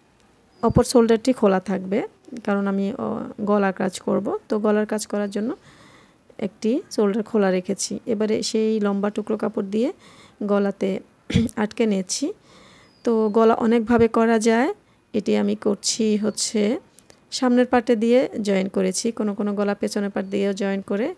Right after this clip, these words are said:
করা যায়। তো এটারও একটা সৌন্দর্য আছে, এক একটার সৌন্দর্য এক এক রকম। এবারে বোটে দিচ্ছি, বোটে আমি সেলাই করছি। কোন জায়গায় সেলাই করছি? আমি কিন্তু কাপড়ের যে বটা জায়গা, বটাতে সেলাই করছি না,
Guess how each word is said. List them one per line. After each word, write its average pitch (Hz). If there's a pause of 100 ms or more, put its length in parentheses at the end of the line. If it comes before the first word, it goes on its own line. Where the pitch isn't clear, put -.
করা 202
যায়। - (560)
তো -
এটারও 254
একটা 269
সৌন্দর্য 202
আছে, 202
এক 220
একটার 254
সৌন্দর্য 208
এক 247
এক 214
রকম। - (460)
এবারে 233
বোটে 226
দিচ্ছি, 220
বোটে 202
আমি 202
সেলাই 208
করছি। -
কোন 226
জায়গায় 220
সেলাই 214
করছি? 240 (640)
আমি 208
কিন্তু 214
কাপড়ের 208
যে 208
বটা 196
জায়গা, 202
বটাতে 226
সেলাই 196
করছি -
না, 240